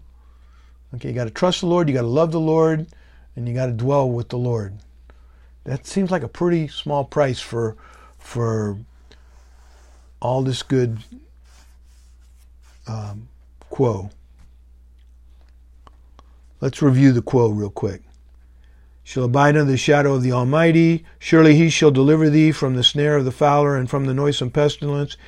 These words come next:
<laughs> He shall cover thee <laughs> with his feathers, and under his wings shalt thou trust. He shall, he shall be, he sh-, his truth shall be thy shield and buckler.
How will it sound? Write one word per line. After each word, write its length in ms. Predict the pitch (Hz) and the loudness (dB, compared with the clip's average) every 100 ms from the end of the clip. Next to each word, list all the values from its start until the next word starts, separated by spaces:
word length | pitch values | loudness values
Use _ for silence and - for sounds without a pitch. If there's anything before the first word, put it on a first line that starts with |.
| - - | -20 -8
<laughs> 80 | 277 339 - - 932 740 | -8 0 0 2 2 4
He 100 | 196 | 4
shall 180 | - 151 | 4 0
cover 320 | - 170 151 | 2 2 4
thee 200 | 151 165 - | 4 2 2
<laughs> 120 | 960 - | -4 -4
with 180 | 143 123 | -4 -2
his 220 | 120 107 | -6 -8
feathers, 560 | - 147 156 156 - - - - - - - - - | -2 -2 0 -2 -6 -20 -20 -20 -20 -20 -20 -16 -2
and 160 | 135 | 4
under 260 | 147 165 151 | 6 8 8
his 160 | 139 | 6
wings 300 | 120 156 170 | 4 4 2
shalt 180 | - 143 | 2 0
thou 220 | 131 120 | 0 -2
trust. 500 | 117 - 160 160 - | -2 2 2 2 0
He 100 | - | -4
shall, 360 | 143 - 123 117 - - - - - - - - - - - - | -4 -2 -4 -6 -16 -20 -20 -20 -20 -20 -20 -20 -20 -20 -20 -16
he 160 | - 139 | -8 -6
shall 220 | - 135 | -4 -2
be, 260 | 123 147 170 - _ | 2 2 2 -10 _
he 240 | 135 156 | -2 -2
sh-, 160 | 147 - - - - - - - - - | -4 -8 -12 -20 -20 -20 -20 -20 -20 -2
his 240 | 131 135 | 2 2
truth 380 | - - 220 151 | 0 6 10 10
shall 180 | - 143 | 6 2
be 140 | 135 | 6
thy 180 | 147 139 | 6 6
shield 320 | 131 175 175 | 4 4 4
and 160 | 156 135 | 4 4
buckler. 480 | 147 147 165 160 | 4 4 2 0